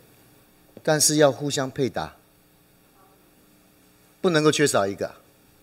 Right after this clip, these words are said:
那我们要回到哥林多教会的问题，所以这是一个黄金线。从礼拜五的晚上，你就从十一章的第一节，你看到这个黄金线。保罗说：“你要效法我，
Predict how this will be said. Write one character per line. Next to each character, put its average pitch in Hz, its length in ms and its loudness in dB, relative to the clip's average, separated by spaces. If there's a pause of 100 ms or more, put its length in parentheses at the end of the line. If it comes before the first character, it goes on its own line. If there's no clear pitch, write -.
(1500)
那 - 80 0
我 170 80 4
们 190 80 4
要 202 60 6
回 165 140 4
到 175 140 8
哥 233 220 10
林 214 120 8
多 202 160 6
教 185 200 4
会 170 120 -2
的 143 120 2
问 143 180 -4
题， 87 240 -14 (440)
所 - 140 -2
以 - 20 0
这 151 140 2
是 156 120 2
一 156 40 0
个 147 100 2
黄 127 260 2
金 165 220 -4
线。 143 320 0
从 127 220 -8
礼 117 80 -4
拜 143 160 6
五 120 120 0
的 117 120 -2
晚 104 180 -6
上， 107 320 -4 (460)
你 113 60 -16
就 139 100 -4
从 127 240 -4
十 143 260 0
一 190 160 -2
章 175 240 2
的 147 100 0
第 160 300 -2
一 156 60 -4
节， 110 280 -2
你 110 80 -12
看 127 160 -4
到 123 140 0
这 120 100 -4
个 117 80 -2
黄 104 220 -8
金 107 180 -12
线。 104 240 -8 (400)
保 131 160 4
罗 147 120 4
说 170 160 2
：“你 151 80 -6
要 151 100 2
效 147 220 2
法 117 180 4
我， 101 260 -4